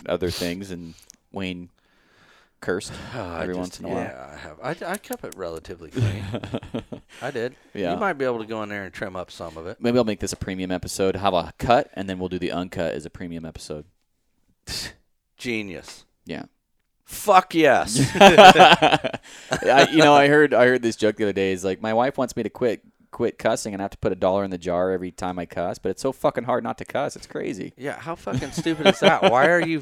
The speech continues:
Speaker 2: why are you paying your wife because you're dropping F-bombs?
Speaker 1: <laughs>
Speaker 2: Seriously, I mean, she's gonna get fucking rich. Don't you give him enough?
Speaker 1: Yeah.
Speaker 2: Maybe she works. Maybe she makes more money than him.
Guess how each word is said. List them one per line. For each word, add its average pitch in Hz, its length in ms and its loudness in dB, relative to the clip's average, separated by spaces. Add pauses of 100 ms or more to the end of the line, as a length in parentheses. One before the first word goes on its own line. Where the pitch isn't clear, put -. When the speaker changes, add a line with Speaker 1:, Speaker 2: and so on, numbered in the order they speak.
Speaker 2:
why 120 180 -4
are 143 80 -2
you 151 140 -8
paying 135 360 -10
your 107 140 -10
wife 104 360 -6
because 85 280 -14
you're 85 80 -18
dropping 92 300 -2 (100)
F-bombs? 175 540 -2 (380)
Speaker 1:
<laughs> - 400 -18
Speaker 2:
Seriously, 113 720 -4
I 98 140 -12
mean, 101 160 -12
she's 120 240 -12
gonna 120 180 -12
get 95 160 -14
fucking 98 300 -20
rich. 101 160 -16
Don't 95 200 -14
you 123 60 -16
give 117 160 -10
him 113 100 -16
enough? 110 360 -14
Speaker 1:
Yeah. 92 240 -8 (520)
Speaker 2:
Maybe 98 300 -8
she 90 160 -14
works. 73 340 -18
Maybe 82 140 -18
she - 120 -20
makes 78 200 -20
more 73 160 -20
money 69 240 -20
than 65 140 -20
him. 65 140 -20